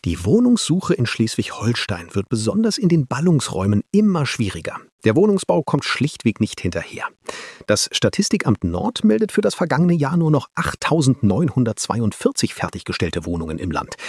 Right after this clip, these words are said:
Das sind zweitausendeinundneunzig Einheiten weniger als im Vorjahr und bedeutet einen Einbruch von neunzehn Prozent.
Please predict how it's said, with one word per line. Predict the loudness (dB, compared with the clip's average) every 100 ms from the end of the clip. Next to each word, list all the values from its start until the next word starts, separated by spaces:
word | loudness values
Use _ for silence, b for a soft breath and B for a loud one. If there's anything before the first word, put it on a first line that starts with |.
| B B -4
Das | 2
sind | 2 2
zweitausendeinundneunzig | 0 -2 -4 -6 -2 0 0 -2 0 2 2 2 0 0 -4 -4
Einheiten | -2 0 0 0 0
weniger | 0 2 2 0
als | -4 -2
im | -2
Vorjahr | 0 0 2 0 B B B
und | 2
bedeutet | 2 2 0 -2 0
einen | 0 -2
Einbruch | -2 0 0 0 -4
von | -4 -2 0
neunzehn | 0 0 -2 -4 -4
Prozent. | -6 -6 -6 -8 -10 -16